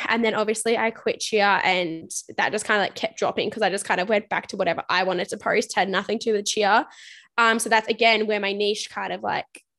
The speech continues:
didn't fail me at all, but, like, I didn't care about it. So I just went into what I wanted to do, my lifestyle. Like, social media was not anything I think thought about. Like,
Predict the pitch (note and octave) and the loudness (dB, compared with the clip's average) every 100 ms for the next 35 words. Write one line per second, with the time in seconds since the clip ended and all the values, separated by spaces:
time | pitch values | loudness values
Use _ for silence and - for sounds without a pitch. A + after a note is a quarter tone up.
0 | - D#4 D#4+ - - G#3 A3 G3 F3+ E3 | -2 2 2 0 0 4 4 4 0 0
1 | E3 G2 G#3 - F3+ - - G#3 G3 F#3+ | -2 -4 -4 -4 -4 -6 -4 0 0 0
2 | - - F#3+ F3 - F3 - - F#3+ - | -6 -4 0 0 0 0 0 0 0 -2
3 | F3+ F3 G3+ G3 F#3 - _ - F3 F3 | -4 -4 -6 -6 -8 -10 _ -4 0 2
4 | F#3 F#3 F#3+ G3+ F#3 E3+ C#3+ F3 - F3+ | 0 -4 -4 -4 -2 0 0 -2 0 0
5 | F3+ - - G3 A3 G3+ G3 F#3 F#3+ G3 | 0 -4 -4 -2 0 2 2 2 0 -2
6 | F3+ - G3 F#3 G3 - D#3+ F#3+ - - | -4 -2 -2 -2 -2 -2 -2 -4 -4 -8
7 | - _ _ - G#3 F#3+ D3 F#3 F3+ | -10 _ _ 2 4 4 2 2 0